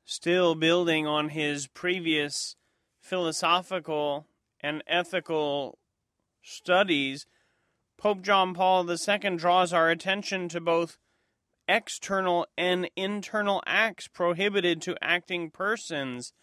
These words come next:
by these sacred utterances of Jesus Christ. When John Paul the second uses the phrase acting persons, it is intentional.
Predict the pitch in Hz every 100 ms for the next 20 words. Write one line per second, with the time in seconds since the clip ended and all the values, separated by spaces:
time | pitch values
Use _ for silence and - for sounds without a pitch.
0 | _ _ - 139 151 165 165 147 143 160
1 | 160 160 156 - 180 180 170 175 - 170
2 | 185 185 151 139 - 156 147 151 151 147
3 | 160 165 156 151 - - 156 165 160 -
4 | - - _ _ _ _ _ - 165 165
5 | 160 175 180 175 165 160 - 185 175 117
6 | 170 170 170 156 151 180 170 165 - 151
7 | 165 - 165 147 - 190 196 - 156 147
8 | 147 147 - _ _ _ 151 147 156 151
9 | 156 147 143 147 143 165 175 196 - 131
10 | 107 101 110